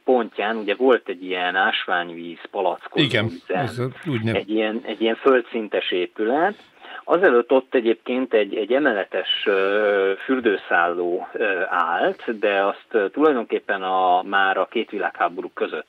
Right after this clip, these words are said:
Speaker 1: ö, lebontották, tehát ez nem is a háborúnak lett az áldozata. És ugye ez a, ez a, ez a, ez a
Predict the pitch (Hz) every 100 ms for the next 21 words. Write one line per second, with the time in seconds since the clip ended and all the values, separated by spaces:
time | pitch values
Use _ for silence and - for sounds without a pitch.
0 | - 95 87 85 82 87 87 95 - -
1 | 139 - - 87 98 92 - 90 95 87
2 | 85 82 82 90 - 87 80 85 92 107
3 | 131 - 214 - - - - - - 117
4 | 131 131 170 180 123 110 104 104 120 113
5 | 104 98 98 107 104 98 104 101 95